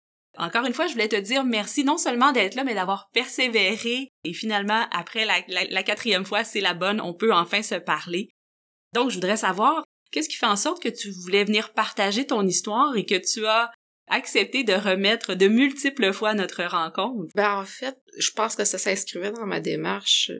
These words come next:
Speaker 2: personnelle. Ce que je voulais faire, c'est de redonner de l'espoir aussi à des personnes qui ont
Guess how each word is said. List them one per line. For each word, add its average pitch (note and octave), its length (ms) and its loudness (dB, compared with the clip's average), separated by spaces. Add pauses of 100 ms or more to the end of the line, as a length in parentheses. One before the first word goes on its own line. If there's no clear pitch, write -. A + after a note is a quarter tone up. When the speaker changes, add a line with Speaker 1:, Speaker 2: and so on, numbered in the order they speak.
(100)
Speaker 2:
personnelle. G3 880 -2 (200)
Ce G#3+ 120 0
que G#3 60 4
je G3+ 140 -6
voulais F3 220 0
faire, G#3 460 -2
c'est F3 260 0
de D#3+ 120 -8
redonner F#3+ 500 0
de G3+ 60 -4
l'espoir F3 600 -2
aussi - 280 0
à F3 220 -6
des D#3+ 160 -10
personnes A3+ 500 -2
qui - 160 -8
ont D#3 380 -6